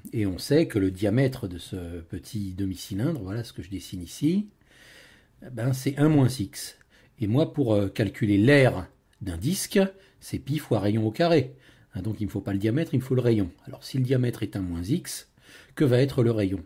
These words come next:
Ben, c'est la moitié, c'est-à-dire un moins X divisé par deux.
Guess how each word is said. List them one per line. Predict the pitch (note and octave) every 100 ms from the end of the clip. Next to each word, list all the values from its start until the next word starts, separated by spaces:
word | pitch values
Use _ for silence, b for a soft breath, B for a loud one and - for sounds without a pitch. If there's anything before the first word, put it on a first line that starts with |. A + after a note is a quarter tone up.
| - _
Ben, | -
c'est | -
la | C#2+
moitié, | G#2 C#3 - A#2
c'est-à-dire | - E2 F2
un | F#2
moins | F2
X | F#2 C3
divisé | G#2+ G2 F#2+
par | G2 C3+
deux. | A#2 A#2